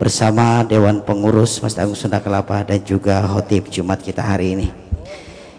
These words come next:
Kita akan berikan kesempatan kepada jamaah sekalian untuk bertanya mengenai tentang khutbah Jumat atau mengenai umum masalah agama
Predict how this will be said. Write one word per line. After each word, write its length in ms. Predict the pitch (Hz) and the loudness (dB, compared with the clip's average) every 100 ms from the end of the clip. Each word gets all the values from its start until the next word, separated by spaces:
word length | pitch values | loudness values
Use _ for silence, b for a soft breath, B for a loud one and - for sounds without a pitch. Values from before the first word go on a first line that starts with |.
| - | -8
Kita 240 | 120 123 123 | 2 4 4
akan 240 | 131 127 | 4 4
berikan 400 | 117 113 113 110 | 4 4 2 0
kesempatan 600 | - - - 113 110 120 160 185 - 156 - - - - | -2 -2 0 0 4 2 0 -4 -8 -10 -14 -18 -20 -18
kepada 400 | - 117 117 113 | -10 0 2 4
jamaah 320 | 104 107 104 104 | 2 2 2 0
sekalian 640 | - 104 98 107 117 127 143 147 - - - - - - - - | 0 -2 2 2 2 0 -6 -12 -14 -18 -18 -18 -18 -20 -18 -10
untuk 320 | 92 101 - | -4 -4 0
bertanya 800 | - - 113 113 120 123 123 127 123 | -2 2 2 4 6 6 4 2 0
mengenai 480 | 120 110 113 110 107 | -2 0 2 2 2
tentang 480 | 107 104 95 110 110 131 151 156 165 - - | 0 -2 0 0 0 -2 -4 -6 -8 -12 -10
khutbah 400 | - 123 101 107 | -4 -4 0 0
Jumat 480 | 107 117 104 113 127 110 85 123 - B B B B | 4 2 2 2 0 -4 -16 -18 -18 B B B B
atau 720 | - 113 - 123 127 131 135 143 | -2 0 4 6 8 8 6 4
mengenai 880 | 131 117 113 110 107 107 113 110 - | 2 2 2 4 4 2 0 -2 4
umum 640 | 131 110 113 123 170 - | 4 6 2 2 -2 -6
masalah 800 | - 107 - 107 101 104 104 120 - | -2 -2 0 0 2 0 0 -6 -2
agama 720 | 107 107 110 101 107 117 165 | -2 2 2 2 2 2 0